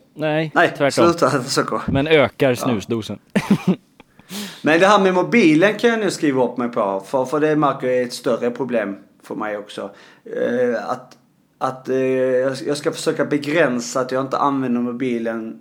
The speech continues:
Speaker 2: efter en viss tid. Och ha den, eh, för det säger ju han där, eh, doktorn också.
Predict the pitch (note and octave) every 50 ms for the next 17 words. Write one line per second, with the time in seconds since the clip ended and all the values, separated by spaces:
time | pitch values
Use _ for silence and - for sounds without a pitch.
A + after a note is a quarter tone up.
0 | - C3+ B2+ A2 - - - - - A#2 A2 A2 G#2+ G#2+ G#2+ G#2+ G#2+ G#2+ A2 A2
1 | A2 A2 A2 G#2 - - - - - C#3+ A#2 G2 G2 G2+ G2+ - - _ _ _
2 | _ _ _ _ _ _ _ _ _ _ _ _ _ _ _ _ _ _ _ _
3 | _ _ _ _ _ - - - - C3 A#2+ C#3+ C#3 B2+ A#2+ A#2 A#2+ B2 A#2 A#2
4 | A#2 A#2+ A#2 A#2 A#2 A#2 - D#3 C#3+ D3 D3 - G#3 F#3 D#3+ E3 D#3+ F3 E3 E3
5 | D#3+ D#3+ D3 C#3+ C#3+ C#3+ C#3+ C#3 C3+ D3+ D3 - - - - C3+ B2+ B2+ A#2 -
6 | D3 D3+ - - - - G#2+ A2+ C#3 - -